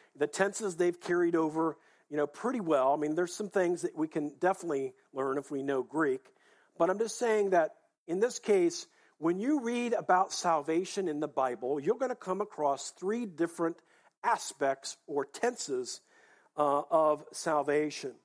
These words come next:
And so let's take a look here, uh, in, in the tenses of salvation.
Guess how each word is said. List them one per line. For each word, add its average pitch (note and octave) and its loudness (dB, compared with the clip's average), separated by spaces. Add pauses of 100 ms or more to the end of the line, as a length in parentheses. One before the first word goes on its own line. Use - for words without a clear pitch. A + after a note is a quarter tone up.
(440)
And D#3 -4
so F3 2
let's A#3+ -2
take A#3+ 0
a A3+ 2
look E3 2
here, D#3+ 0 (440)
uh, D3+ 2
in, F#3 0
in F#3+ -2
the F3+ -2
tenses G3 -4
of F3 -4
salvation. D3+ 0